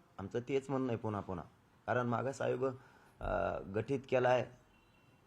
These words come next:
हेही सगळ्या राज्याला माहिती आहे. मराठ्यांच्या एकजुटीमुळंच, अ, गठीत झालेलं आहे. क्युरेटिव्ह पिटिशन हे आज मराठ्यांच्या एकजुटीमुळं झालेलं आहे. याच आंदोलनामुळं,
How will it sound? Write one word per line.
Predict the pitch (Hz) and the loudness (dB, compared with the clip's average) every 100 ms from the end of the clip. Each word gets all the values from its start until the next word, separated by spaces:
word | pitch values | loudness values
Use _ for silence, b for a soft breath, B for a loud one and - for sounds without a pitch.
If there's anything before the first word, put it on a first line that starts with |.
| - | -20
हेही | - 131 131 135 | 2 6 6 6
सगळ्या | 131 127 127 | 4 6 8
राज्याला | 127 120 123 123 | 6 6 6 6
माहिती | 120 117 120 | 4 4 4
आहे. | 120 117 - - - 92 | 2 -2 -16 -20 -10 0
मराठ्यांच्या | 107 127 113 123 120 127 | 6 6 6 4 4 4
एकजुटीमुळंच, | 127 117 120 123 123 120 120 | 4 4 0 0 2 2 2
अ, | 113 92 | 0 -2
गठीत | 107 107 117 | -4 -4 -4
झालेलं | 107 110 110 | -2 -2 0
आहे. | 113 | -2
क्युरेटिव्ह | 110 104 107 123 - | -2 -4 -4 -6 -6
पिटिशन | 110 123 127 | -6 -2 -2
हे | 101 95 | -2 -2
आज | 117 117 | -2 -2
मराठ्यांच्या | 117 117 113 120 117 117 | 0 0 0 0 2 2
एकजुटीमुळं | 117 98 98 113 107 104 113 113 | 0 0 0 0 -2 -4 -2 -2
झालेलं | 101 104 107 107 | -2 -2 0 0
आहे. | 107 | -2
याच | 101 113 113 | 0 -2 0
आंदोलनामुळं, | 110 113 110 110 110 110 | 0 0 0 0 -2 -2